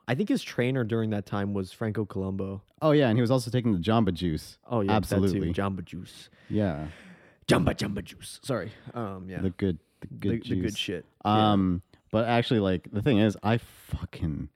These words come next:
Speaker 2: <laughs> hated Clubber Lang.
Speaker 1: You hated Clubber Lang?
Speaker 2: Clubber Lang,
Speaker 1: You
Speaker 2: and
Speaker 1: pity
Speaker 2: I,
Speaker 1: the
Speaker 2: honestly,
Speaker 1: fool?
Speaker 2: he's a good villain.
Speaker 1: Yeah.
Speaker 2: I just hate his character. Like,
Speaker 1: Oh,
Speaker 2: he,
Speaker 1: yeah.
Speaker 2: I can't watch Ro-, I've, I recently have been rewatching the Rocky films.
Speaker 1: Yeah.
Speaker 2: Um, and I s-, I skip three every time.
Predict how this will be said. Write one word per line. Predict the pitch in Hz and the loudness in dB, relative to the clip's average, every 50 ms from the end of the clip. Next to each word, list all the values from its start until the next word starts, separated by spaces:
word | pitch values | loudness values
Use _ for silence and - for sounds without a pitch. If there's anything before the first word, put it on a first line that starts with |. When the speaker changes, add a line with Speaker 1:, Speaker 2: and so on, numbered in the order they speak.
| _ _ _ _ | _ _ _ _
Speaker 2:
<laughs> | _ _ _ _ _ _ | _ _ _ _ _ _
hated | - - - - - - - - - - - - - - - 120 110 113 - - | -4 -2 -2 -2 -2 -6 -10 -12 -12 -14 -20 -16 -16 -4 0 0 0 0 -2 -6
Clubber | - - - - - - 98 90 | -8 -12 -14 -14 -8 -8 -6 -6
Lang. | 90 90 - 123 127 123 127 131 - | -6 -8 -6 -4 0 0 0 -2 -2
Speaker 1:
You | 113 107 | -6 -6
hated | 107 107 107 104 | -4 -4 -4 -4
Clubber | - 113 107 113 | -6 -8 -6 -6
Lang? | 113 113 113 113 117 120 120 | -6 -6 -6 -6 -8 -4 0
Speaker 2:
Clubber | 139 135 147 156 170 160 | 2 4 4 4 4 4
Lang, | 139 117 117 120 | 4 4 4 4
Speaker 1:
You | 120 | 4
Speaker 2:
and | 113 - | 6 6
Speaker 1:
pity | 131 135 139 | 6 6 6
Speaker 2:
I, | 135 | 6
Speaker 1:
the | 120 120 | 4 4
Speaker 2:
honestly, | 135 143 131 127 143 156 147 | 4 4 4 6 4 4 2
Speaker 1:
fool? | 120 | 2
Speaker 2:
he's | 110 131 123 | 0 0 0
a | 120 | 0
good | 104 135 143 117 | 2 2 2 4
villain. | 110 117 113 135 170 196 196 - | 4 4 4 4 4 2 0 -2
Speaker 1:
Yeah. | 123 135 160 - 98 73 87 82 _ _ _ _ _ | -4 -6 -6 -6 -8 -10 -12 -16 _ _ _ _ _
Speaker 2:
I | - 151 156 | 2 2 4
just | 151 147 139 - - - | 4 2 0 -2 -4 -4
hate | 131 113 110 | -4 -2 -2
his | 117 110 | -2 -2
character. | - - 117 110 110 - - 82 73 78 85 - - | 0 2 4 4 4 4 2 2 2 0 -4 -2 0
Like, | 90 92 101 | 0 2 2
Speaker 1:
Oh, | 98 | 2
Speaker 2:
he, | 123 | 0
Speaker 1:
yeah. | - 90 - 101 | 0 0 0 2
Speaker 2:
I | 113 113 | 2 2
can't | - - 139 131 123 | 4 4 2 2 2
watch | 117 110 107 - | 0 -2 0 0
Ro-, | 127 110 104 | -2 0 2
I've, | 113 131 139 135 127 - - - - _ - | 4 4 4 2 0 -6 -14 -20 -20 _ 0
I | - 117 | 2 4
recently | 117 123 127 131 - 139 120 117 | 6 6 6 4 4 6 6 6
have | 113 107 | 6 6
been | 87 104 101 | 4 4 2
rewatching | 90 87 92 95 90 82 85 - - 101 | 2 0 0 0 0 -2 -2 -2 0 0
the | 92 | 2
Rocky | 87 82 82 87 - 113 | 4 2 2 2 0 0
films. | - 127 135 165 165 - - | 2 2 2 2 0 -4 -6
Speaker 1:
Yeah. | 120 110 104 101 98 98 101 - - - - | -6 -4 -4 -4 -6 -8 -10 -12 -14 -12 -2
Speaker 2:
Um, | - 95 95 92 90 90 87 90 101 - | 0 2 4 6 6 6 4 2 2 2
and | - 107 110 | 2 4 4
I | 110 | 4
s-, | 107 - - | 2 0 0
I | 85 104 107 | 0 0 0
skip | - - - 120 - - | 0 2 0 0 0 0
three | - 110 104 95 | 0 4 4 4
every | 92 92 87 | 4 4 4
time. | - 98 85 73 69 73 | 4 4 2 2 0 -2